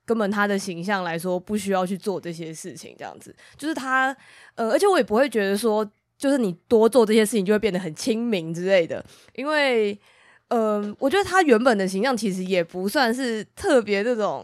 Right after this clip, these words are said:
你知道，比如说很高高在上或者什么之类的，他就是有点像，嗯，很平时的跟你说一些白话文，你听得懂的话之类。我觉得这个也算是一种亲民这样，但不是说所有的亲民就一定要是，哦，跟年轻人就是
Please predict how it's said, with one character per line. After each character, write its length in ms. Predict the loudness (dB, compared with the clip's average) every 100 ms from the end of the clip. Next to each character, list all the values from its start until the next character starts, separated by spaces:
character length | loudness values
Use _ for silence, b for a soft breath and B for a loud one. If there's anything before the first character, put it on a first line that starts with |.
| -10
你 80 | -4
知 60 | -2
道， 100 | 0
比 80 |
如 80 | -2
说 40 | -2
很 80 | -4
高 200 | -4 -2
高 160 | -4
在 240 | -4 -4 -4
上 200 | -4 -4
或 120 | -4
者 40 | -4
什 140 | -8
么 100 | -12
之 200 | -14 -10
类 160 | -6 -4
的， 60 |
他 100 | -4
就 100 | -6
是 80 | -4
有 100 | -2
点 80 | -2
像， 300 | -2 -2 -4 B B B B
嗯， 260 | -8 -6 -6
很 220 | -4 -2
平 240 | -2 -2
时 180 | -4 -4
的 140 | -4
跟 180 | -2 -2
你 140 | -2 -2
说 240 | 0 0
一 60 | 0
些 340 | 0 0 -2 0
白 260 | 0 0
话 280 | 2 2 4
文， 260 | 2 -2 -6
你 80 | -4
听 180 | -2
得 80 | -2
懂 160 | -4 -8
的 120 | -6
话 240 | -4 -4
之 160 | -4 -4
类。 100 | -2
我 100 | 0
觉 60 | -2
得 60 |
这 80 | -2
个 180 | -4 -4
也 200 | -4 -6
算 200 | -4 -4
是 120 | -6
一 120 | -8
种 160 | -10 -12
亲 280 | -10 -10 -8
民 160 | -10 -10
这 60 | -12
样， 120 | -12
但 160 | -8 -10
不 200 | -6 -6
是 120 | -4
说 220 | 0 0
所 160 | 0 -2
有 100 | -2
的 80 | -4
亲 220 | -4 -4
民 140 | -4
就 120 | -4
一 60 | -6
定 100 | -2
要 160 | -2 -2
是， 300 | -4 -6 B B B _
哦， 120 | -8
跟 240 | -6 -4 -2
年 220 | -2 -2
轻 200 | -2 0
人 240 | -2 -4
就 120 | -8 -10
是 200 | -10